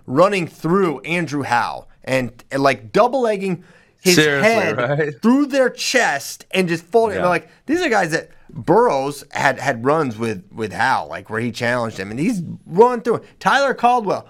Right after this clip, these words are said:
Speaker 1: running through him, tech falling Tyler Caldwell, and
Speaker 2: Mm-hmm.
Speaker 1: I, I don't know what it is, um, but it's, it's just, he'll always be a mystery to, to, to me, because it's not like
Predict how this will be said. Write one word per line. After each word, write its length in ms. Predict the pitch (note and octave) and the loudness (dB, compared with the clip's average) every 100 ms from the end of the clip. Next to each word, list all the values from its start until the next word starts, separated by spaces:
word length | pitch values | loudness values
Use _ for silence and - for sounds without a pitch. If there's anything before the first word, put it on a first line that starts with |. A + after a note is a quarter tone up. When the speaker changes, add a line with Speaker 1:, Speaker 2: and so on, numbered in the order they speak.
| _ - | _ 2
Speaker 1:
running 320 | A3 B3+ A3+ | 4 4 2
through 160 | A#3 G3 | 0 -2
him, 100 | B2 | -2
tech 280 | A#3+ A#3 | -4 -2
falling 280 | - G#3 G3 | -2 -2 -2
Tyler 260 | - G3+ F#3+ | -2 -2 -2
Caldwell, 500 | F#3 F#3+ D3+ G2+ - - _ _ G#2+ | -2 -2 -4 -10 -12 -20 _ _ 0
and 280 | F3 F3 | 0 0
Speaker 2:
Mm-hmm. 240 | B2+ C3 C3+ - _ _ _ _ C3+ | -4 -10 -12 -16 _ _ _ _ -2
Speaker 1:
I, 260 | D#3+ F3 | 0 -2
I 180 | - B2 | -2 0
don't 180 | C3 C#3+ | 2 2
know 120 | D3+ | 2
what 200 | E3 D#3+ | 0 -2
it 140 | D#3+ D3+ | -4 -4
is, 560 | F3 A3+ A#3+ - - _ - | -2 -2 -4 -12 -16 _ -6
um, 420 | A#2+ A#2 A2 A2+ - _ _ _ | -2 -2 -2 -8 -14 _ _ _
but 300 | B2 A#2 G#2+ - _ _ _ _ - | 0 0 0 -10 _ _ _ _ -6
it's, 160 | B2+ B2 | -4 -4
it's 180 | C3+ | -4
just, 200 | C#3+ B2 - | -4 -4 0
he'll 180 | C3+ | 0
always 280 | A#2+ D3+ E3 | 2 0 -2
be 160 | C#3 D#3+ | -4 -4
a 40 | |
mystery 680 | D3 D#3 D#3+ F#2+ D#2+ A#1 A1+ _ | -2 -4 -6 -10 -10 -12 -18 _
to, 120 | - - | -20 -16
to, 140 | - G2+ | -10 -10
to 200 | - G2+ | -10 -10
me, 300 | F#2+ F#2 F#2+ - - - - - - - - _ - | -10 -10 -14 -18 -20 -20 -20 -20 -20 -20 -20 _ -10
because 260 | C3 F#3 E3 | -2 2 2
it's 140 | E3+ | 2
not 180 | G#3+ A#3+ | 0 2
like 280 | A3+ G3+ | 0 -2